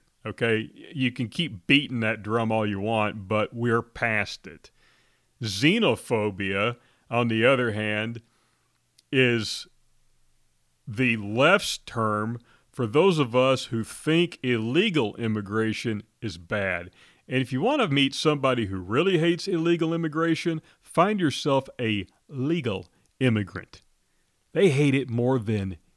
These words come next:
the so-called white supremacists. Now that's the biggest, the war on white supremacists. There's not very many white supremacists.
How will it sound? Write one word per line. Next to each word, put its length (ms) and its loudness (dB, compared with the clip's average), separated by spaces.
the 340 -2
so-called 880 0
white 220 4
supremacists. 920 0
Now 180 0
that's 240 0
the 100 -8
biggest, 420 -2
the 80 0
war 500 8
on 240 4
white 260 4
supremacists. 920 -2
There's 260 -6
not 440 -4
very 300 -8
many 300 -8
white 280 -12
supremacists. 880 -16